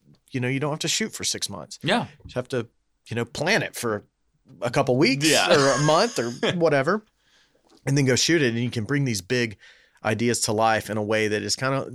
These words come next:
Speaker 1: I, I, I, I don't wanna say low stakes, because the stakes are high
Speaker 2: Mm-hmm.
Speaker 1: with a lot of that stuff, but it's, it,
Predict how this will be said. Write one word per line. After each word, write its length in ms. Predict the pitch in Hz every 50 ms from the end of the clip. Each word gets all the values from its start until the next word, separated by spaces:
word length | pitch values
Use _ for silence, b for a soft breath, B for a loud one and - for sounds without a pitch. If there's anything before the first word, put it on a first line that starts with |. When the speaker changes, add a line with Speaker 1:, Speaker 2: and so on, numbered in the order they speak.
| 117 _ _
Speaker 1:
I, 120 | - 127 - - -
I, 80 | 135 - _ _ - -
I, 100 | 147 131 123 123 -
I 160 | - 139 139 135
don't 280 | 123 113 170 175 175
wanna 140 | 143 156 135
say 180 | - - 123 107
low 240 | 104 117 117 113 98
stakes, 500 | - - - 143 135 120 101 - - -
because 300 | - 117 - 131 117 -
the 80 | 113
stakes 400 | 107 - - 139 127 117 - -
are 160 | 143 135 143 123
high 520 | - - 151 165 165 135 110 104 107 - B B B
Speaker 2:
Mm-hmm. 280 | 131 127 113 117 110 135 143
Speaker 1:
with 100 | 123 107
a 40 | 123
lot 200 | 120 117 117 113
of 60 | 113
that 160 | 113 - -
stuff, 440 | - - - 110 110 113 - - - _
but 320 | - 127 120 113 113 - - -
it's, 320 | - 107 - - - - -
it, 160 | - 120 110